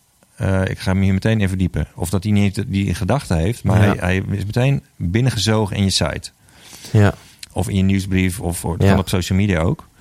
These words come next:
Speaker 1: Dus, en dat doe je door het over een probleem te hebben.
Speaker 2: Ja. Dus in plaats van: "Kijk eens hoe tof wij zijn", ga je naar:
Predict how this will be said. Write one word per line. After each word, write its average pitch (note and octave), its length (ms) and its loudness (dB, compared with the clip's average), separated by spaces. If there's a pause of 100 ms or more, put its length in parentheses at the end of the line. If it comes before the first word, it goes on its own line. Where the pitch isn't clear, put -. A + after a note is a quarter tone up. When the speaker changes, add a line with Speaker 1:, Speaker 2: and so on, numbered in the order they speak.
(340)
Speaker 1:
Dus, G2 200 -2 (100)
en A2 160 -2
dat G#2 160 0
doe E3 160 4
je A#2 120 4
door A2+ 160 2
het A2 160 -4
over G#2 160 2
een G#2 60 2
probleem G#2 360 2
te A2 100 0
hebben. D2 220 -2 (160)
Speaker 2:
Ja. G#2+ 180 0 (640)
Dus A2+ 240 2 (100)
in A#2+ 180 0
plaats A#2 280 2
van: G2+ 200 2
"Kijk A#2+ 260 2
eens A2+ 100 -2
hoe A2 120 2
tof D3+ 240 2
wij B2+ 160 6
zijn", A#2+ 460 4 (340)
ga - 160 4
je G#2 160 6
naar: G2 380 4